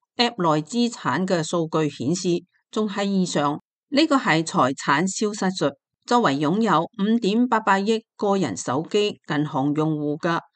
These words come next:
行業標杆，工商銀行二零二四年金融科技投入高達兩百八十五點二億元，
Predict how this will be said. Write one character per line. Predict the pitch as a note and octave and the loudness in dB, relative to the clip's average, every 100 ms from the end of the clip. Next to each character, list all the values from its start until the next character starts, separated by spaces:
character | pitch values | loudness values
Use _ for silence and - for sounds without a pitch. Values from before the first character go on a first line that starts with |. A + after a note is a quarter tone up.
| _ _ | _ _
行 | - C#3 C#3+ | -2 2 2
業 | D3 D3 | 2 -2
標 | - F#3+ | 0 -2
杆， | F#3+ E3+ E3+ - _ _ _ | 0 -2 -4 -8 _ _ _
工 | C4+ C#4 | 2 4
商 | B3+ A#3+ | 4 2
銀 | F3+ B2+ | 0 -4
行 | - B2+ | -2 -2
二 | - - G3 F#3 | -4 -4 0 2
零 | D3+ | 2
二 | D#3+ | 0
四 | D#3+ F#3 F3+ | 0 -2 0
年 | D#3+ - - - | -2 -6 -14 -4
金 | C4+ C#4 | 2 4
融 | G#3+ B2 | 4 0
科 | B2 G3+ G3 | -2 -4 -2
技 | D3 C#3+ | -2 -2
投 | - F#2+ | -4 -6
入 | C3+ C#3+ - | -4 -4 -6
高 | - G3+ | -4 -4
達 | G3 D3 - _ _ - | 0 0 0 _ _ -4
兩 | G3 A3 | 0 0
百 | A3+ | 0
八 | A3 G#3+ | -2 -4
十 | G3+ F3 | -4 -2
五 | D#3+ F3+ F#3 G3 | -2 -2 -2 0
點 | D#3 | 0
二 | G3+ A#3 | 2 2
億 | D#3+ E3+ G#3 | 0 -2 -4
元， | D#3+ B2 B2 | -6 -4 -4